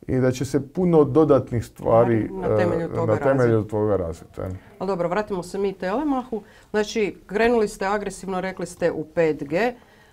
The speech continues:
Speaker 2: ali no, koliko ja znam, vi želite biti konvergentni operator, želite, dapače, izazivate žel-, drugu poziciju na tržištu, želite preskočiti konkurenciju.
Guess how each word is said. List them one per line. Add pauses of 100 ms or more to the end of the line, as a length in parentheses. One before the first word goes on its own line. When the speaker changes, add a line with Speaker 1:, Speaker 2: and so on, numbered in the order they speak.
(160)
Speaker 2:
ali
no,
koliko
ja
znam,
vi
želite
biti
konvergentni
operator,
želite,
dapače,
izazivate (340)
žel-,
drugu
poziciju
na
tržištu,
želite
preskočiti
konkurenciju.